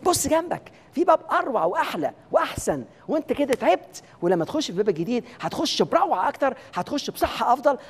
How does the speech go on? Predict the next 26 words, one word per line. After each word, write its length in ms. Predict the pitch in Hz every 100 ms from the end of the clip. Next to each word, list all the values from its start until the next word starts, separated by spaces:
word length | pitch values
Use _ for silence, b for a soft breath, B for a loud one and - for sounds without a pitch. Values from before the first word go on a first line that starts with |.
| -
هتخش 320 | 208 262 247
بتركيز 500 | - 185 330 349 254
أحسن. 320 | 226 277 247 - B
سيب 180 | - 190
لنا 140 | 339
بصماتك 460 | 277 226 240 269 254
في 60 | 208
الدنيا. 340 | 220 247 233 B B 165
لكن 160 | -
معظم 260 | 262 214 180
الناس 260 | 208 262 - B
ماشي 280 | 165 254 202
وراه 320 | 170 202 240 - B
وعمال 260 | 147 208 247
يتكلم 300 | - 277 254
على 140 | 254
الماضي، 340 | 240 175 127 - B
ويتكلم 340 | 151 226 220
على 100 | 208
حصل 240 | 208 254 240
في 60 |
الماضي، 400 | 262 247 196 165 - 151
ويتكلم 300 | 151 214 208
على 120 | 208
مشاكل 340 | 175 262 254
الماضي. 380 | 240 247 254 240